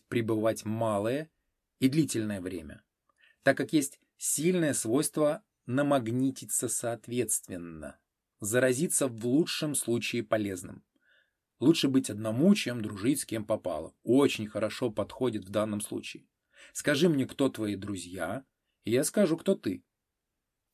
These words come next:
Данный момент поступления информации к личности от тех социальных групп, в которых он пребывает и которые на него влияют,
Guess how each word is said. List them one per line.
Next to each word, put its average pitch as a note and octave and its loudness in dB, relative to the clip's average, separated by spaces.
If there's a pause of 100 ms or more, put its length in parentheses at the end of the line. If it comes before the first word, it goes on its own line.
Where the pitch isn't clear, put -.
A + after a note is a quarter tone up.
(140)
Данный C#3+ 2
момент C3 0
поступления C3+ -2
информации A#2+ 0
к - -12
личности C3+ -4
от A2 -4
тех - -2
социальных A#2 -2
групп, C3 -2 (380)
в - -20
которых B2 2
он A2 -2
пребывает B2 2
и A2 -2
которые C3+ 2
на A#2 -4
него A2+ -2
влияют, A#2 -2